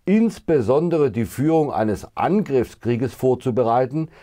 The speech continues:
verfassungswidrig und strafbar.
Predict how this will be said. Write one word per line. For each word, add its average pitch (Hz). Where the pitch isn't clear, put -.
verfassungswidrig 135
und 110
strafbar. 85